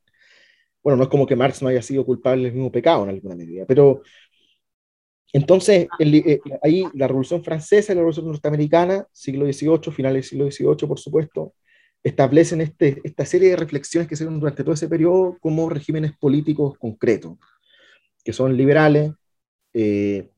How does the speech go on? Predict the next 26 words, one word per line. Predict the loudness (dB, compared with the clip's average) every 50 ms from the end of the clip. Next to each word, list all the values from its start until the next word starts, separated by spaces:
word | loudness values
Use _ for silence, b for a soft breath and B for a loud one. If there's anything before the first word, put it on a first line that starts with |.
| _ _ _ _ _ _ _ _ _ _ _ _ _ _
Estado | -14 -6 -2 2 2 4 4
neutro, | 6 6 4 4 4 0 -2 -2 -2 -6 _ -12
emerge | -10 -10 -6 -4 -6
el | -4
Estado | -2 0 0 2 2
neutro | 2 2 2 0 -2 -2
como | -2 -2 -2 -2
una | -4 -4 -4 -4 -4 -4
forma | -2 0 0 0 0 0 0
de | 2 2 2
evitar | 0 -2 -2 0 2 2 2 2 0 -4 -8 -14 _ _ _
la | -10 -6 -6 -4
radicalización | -2 -2 -2 -2 -2 -2 -4 -4 -6 -10 -10 -10 -10
de | -8
estas | -8 -10 -10
posiciones | -10 -12 -18 -16 -4 0 0 0 0 0 -4 -8 _
que | -8
asumen | -6 -6 -6 -6 -4 -4 -6 -4 -4
tener | -2 0 0 0 0
verdades | -2 -2 0 0 0 0 0 -2
trascendentes, | -6 -10 -10 -10 -10 -2 2 2 2 2 2 -2 -6 -8 -8 -8
ontologías | -10 -4 -2 0 0 0 0 -2 0 0 0 0 -2
coherentes, | _ 0 2 2 2 2 2 2 0 -4 -8 -12
qué | -12 -12
sé | -10 -6 -4 -4
yo. | -4 -4 -6 -10